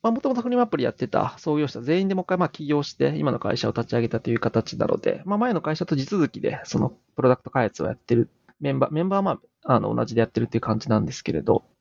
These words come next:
冒頭の話通り、我々はかなりユーザーさんの課題をその捉えて解決するっていう手法自体に、を、まあ、かなり得意としてるっていうのもあったので、今回も同様にその、どういうそのユーザーさんが課題を抱えていて解決できる余地があるかというところから出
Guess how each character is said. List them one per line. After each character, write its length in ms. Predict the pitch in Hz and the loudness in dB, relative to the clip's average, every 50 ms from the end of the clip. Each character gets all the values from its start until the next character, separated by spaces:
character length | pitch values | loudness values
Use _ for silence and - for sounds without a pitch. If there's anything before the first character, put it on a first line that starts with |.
| _ _ | _ _
冒 140 | 175 190 208 | -6 -6 -2
頭 80 | - 220 | -2 0
の 40 | |
話 120 | 214 220 214 | 0 0 0
通 80 | - 208 | 0 -2
り、 140 | 139 117 - | -2 -4 -4
我 180 | - 151 185 233 | -4 -2 -2 0
々 100 | 247 247 | 0 -2
は 80 | 247 | -2
か 120 | 240 233 175 | -2 -4 -2
な 60 | 139 | 0
り 60 | 151 | 0
ユ 60 | 196 | 0
ー 20 | 233 | 0
ザ 60 | 262 | 0
ー 20 | |
さ 60 | 247 | 0
ん 20 | 240 | -2
の 40 | 240 | -2
課 160 | - - 214 | -2 -2 -2
題 320 | 214 233 240 240 233 226 226 | 0 2 0 0 0 0 -2
を 80 | 226 | -2
そ 120 | 214 - 214 | 0 0 -2
の 80 | 208 | -2
捉 220 | - - 214 220 208 | -2 -2 0 2 2
え 60 | 160 | 2
て 80 | - | 2
解 200 | - - 131 127 | 0 -2 -2 -2
決 200 | 127 - 123 - | -2 -4 -8 -6
す 80 | - 131 | 0 4
る 60 | 123 | 4
っ 40 | 123 | 4
て 220 | - _ _ - | 4 _ _ 2
い 60 | - 123 | 2 2
う 20 | |
手 160 | - - - | 4 0 -2
法 240 | - - 208 208 202 | -4 -2 -2 -2 0
自 140 | 190 208 208 | -2 -4 0
体 440 | - 165 131 101 101 - - - - - | 2 4 4 4 2 0 -4 -8 -8 -4
に、 180 | 202 214 - - _ | -4 -4 -4 -4 _
を、 160 | 127 127 - | -4 -4 -2
ま 120 | 131 127 | -2 -2
あ、 60 | 101 | -2
か 100 | - 151 | 0 -2
な 60 | 127 117 | -2 -2
り 60 | - | -2
得 220 | - 123 - 135 | -6 -2 0 0
意 80 | 127 120 | 0 0
と 260 | - - - - - - | -2 -4 -4 -2 -4 -4
し 120 | - - | -8 -6
て 140 | - - 110 | -2 -2 0
る 120 | 123 113 - | 0 -2 -4
っ 60 | _ | _
て 80 | _ - | _ -4
い 20 | |
う 40 | 95 | -4
の 60 | 95 | 0
も 100 | 95 - | 0 0
あ 40 | 117 | 0
っ 80 | - - | 0 -2
た 100 | - 92 | -6 -4
の 80 | 92 | -4
で、 80 | - 147 | -2 -4
今 220 | - - 294 320 | -2 -2 -2 0
回 120 | - 240 233 | 0 0 0
も 120 | 247 233 | 0 -2
同 180 | 165 180 202 214 | -2 0 0 0
様 140 | 214 214 208 | 0 0 0
に 120 | 208 202 | -2 -2
そ 140 | 202 202 190 | -2 -2 0
の、 240 | 190 190 185 - - _ _ _ _ | 2 2 0 0 -2 _ _ _ _
ど 220 | - 190 214 202 | -4 0 2 2
う 80 | 180 151 | 2 0
い 120 | 131 117 | -2 -4
う 160 | 113 101 - - | -6 -6 -8 -8
そ 140 | - - | -6 -2
の 80 | 113 120 | 0 0
ユ 80 | 131 127 | 0 0
ー 20 | |
ザ 40 | - | 0
ー 20 | - | 0
さ 80 | 120 113 | 0 0
ん 20 | |
が 80 | 110 110 | 0 0
課 140 | - - | -2 0
題 160 | 127 123 120 117 | 0 2 2 2
を 40 | |
抱 300 | - - - - 127 117 | 0 -4 -6 -2 0 0
え 20 | 117 | 0
て 120 | - - 123 | 2 0 -2
い 60 | - | -2
て 100 | - - | -4 0
解 160 | - 143 131 | 2 2 2
決 200 | - - - - | 2 0 -8 -4
で 120 | - - | -6 -6
き 120 | 127 - - | -2 0 2
る 60 | - | 2
余 100 | - 110 | 2 0
地 120 | - - | 0 0
が 60 | - 143 | 0 0
あ 40 | |
る 60 | 160 - | 0 0
か 100 | - 180 | -2 -2
と 100 | - 151 | -2 -2
い 20 | |
う 40 | - | -4
と 80 | - | -4
こ 120 | - - - | -4 -2 -2
ろ 80 | 220 | 0
か 100 | - - | 2 2
ら 80 | - 113 | 0 0
出 200 | - - 123 - | -2 -6 -12 -14